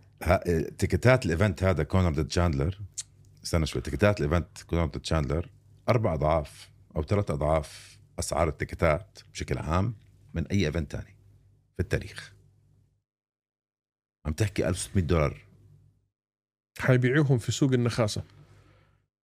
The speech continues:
Speaker 1: فلو ما صار الفايت،
Speaker 2: على الإيباي.
Speaker 1: لا، لا، لو ما صار الفايت، بيرجعوا لهم مصاري؟
Speaker 2: لا، حيجيبوا مقاتل بديل،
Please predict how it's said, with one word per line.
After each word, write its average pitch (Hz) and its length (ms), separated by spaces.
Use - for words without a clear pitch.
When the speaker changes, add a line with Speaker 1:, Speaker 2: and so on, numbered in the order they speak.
Speaker 1:
فلو 82 1080
ما 107 160
صار 127 280
الفايت، 85 520
Speaker 2:
على 113 80
الإيباي. 127 520
Speaker 1:
لا، 101 140
لا، 90 60
لو 73 200
ما 90 160
صار 92 220
الفايت، 76 460
بيرجعوا 85 380
لهم 95 160
مصاري؟ 87 460
Speaker 2:
لا، 196 280
حيجيبوا 143 800
مقاتل 135 720
بديل، 131 580